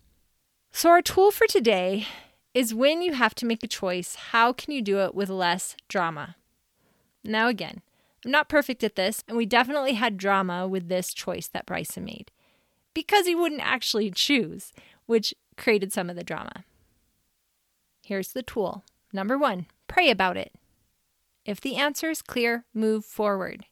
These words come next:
knowing everything will work out somehow. Pray, get an answer, move forward. Number two, sometimes the answer is unclear. In this case,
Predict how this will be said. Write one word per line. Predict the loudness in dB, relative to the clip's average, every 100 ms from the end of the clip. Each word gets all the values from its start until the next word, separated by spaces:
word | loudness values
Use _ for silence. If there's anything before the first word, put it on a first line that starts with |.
| _ _ _ -2
knowing | 2 2 2 0 -2 -2
everything | -2 -2 -2 0
will | 0
work | -2 -2
out | -4 -4 -6
somehow. | -8 -6 -10 -10 _ _ _ _ _ _ _ _ _ _ _ _ _ _
Pray, | -2 2 2 0 -8 _ _ _ -4
get | -2
an | 0 0
answer, | -2 -2 -4 -6 -4
move | -4 -4
forward. | -6 -8 -8 -14 -20 _ _ _ _ _ _ _ -6
Number | -2 0 -2
two, | 2 4 4 2 -6 _ _ _ _ _ _ _
sometimes | -8 -6 -6 -2 -2 0
the | 0
answer | 0 0 -2 -4
is | -4 -8 -4
unclear. | 0 0 0 -2 -4 -6 -6 -12 -18 _ _ _ _ _ _ _ _ _ _ _ _ -6
In | -2
this | 2 2 0
case, | -6 -8 -8 -10